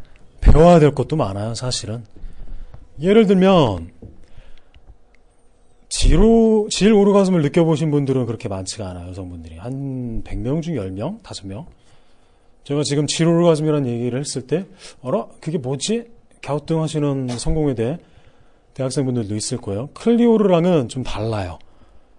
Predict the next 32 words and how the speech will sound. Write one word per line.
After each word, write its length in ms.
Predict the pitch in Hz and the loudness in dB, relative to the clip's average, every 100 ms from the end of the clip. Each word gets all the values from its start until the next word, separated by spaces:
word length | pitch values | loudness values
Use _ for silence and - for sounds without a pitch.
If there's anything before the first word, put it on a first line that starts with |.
| _ - | _ -10
클리토리스 420 | 175 175 170 - | -6 -2 -2 0
오르가즘이 540 | 160 156 147 147 170 190 - - - | 0 2 2 2 0 -2 -8 -20 -16
좀 140 | - 143 | -6 -4
약간 200 | 143 123 | -2 -2
날카로운 520 | 120 160 - 185 165 | -2 4 6 6 4
오르가즘, 400 | 143 131 127 123 | 2 0 -2 -4
오르가즘 480 | 139 135 131 117 113 | -2 0 0 -2 -6
쾌감이라면 640 | - 143 120 107 113 110 87 - - - - - - - - - - - - | -6 -6 -4 -4 -4 -6 -8 -14 -12 -12 -10 -8 -6 -6 -8 -14 -20 -18 -10
질 200 | - 151 | -2 0
오르가즘 460 | 147 139 131 120 | 0 0 -2 -2
뭔가 220 | 107 113 | -6 -6
오묘해요. 600 | 104 123 127 120 98 85 - _ - | -4 0 6 6 4 -2 -16 _ -12
오묘하다는 800 | 120 135 139 139 135 131 131 120 | -6 -2 0 0 0 -2 -4 -4
말로도 1040 | 104 104 104 104 110 104 104 131 151 180 | -4 -4 -6 -8 -8 -8 -6 -2 -2 -4
부족한 500 | - 117 107 104 120 | -6 -8 -8 -10 -8
뭔가가, 440 | 104 107 104 101 143 - | -8 -8 -8 -10 -12 -12
경지가 320 | 113 - 104 | -10 -8 -10
있죠. 320 | 92 - 127 - - - - - - - - - | -10 -10 -10 -12 -20 -20 -20 -18 -18 -20 -20 -20
사실은 720 | - 202 - 214 208 208 190 | -4 0 6 8 8 8 6
그 100 | 147 | 4
질 180 | - - | 4 8
오르가즘을 640 | 196 208 196 175 180 170 | 8 8 8 6 6 6
느낄 240 | 143 180 165 | 6 6 4
줄 160 | - 151 | 6 6
알려면은 460 | 131 135 139 139 | 8 8 8 6
호흡이 460 | 123 240 202 220 202 | 8 8 8 8 8
먼저 560 | 151 127 131 123 113 107 | 6 6 6 6 4 2
좀 360 | 110 107 101 98 | 0 -2 -2 0
돼야 220 | 113 117 | 2 2
돼요. 200 | 104 101 | 2 0
우리 140 | 117 | 0
몸이, 360 | 110 110 143 | 2 4 2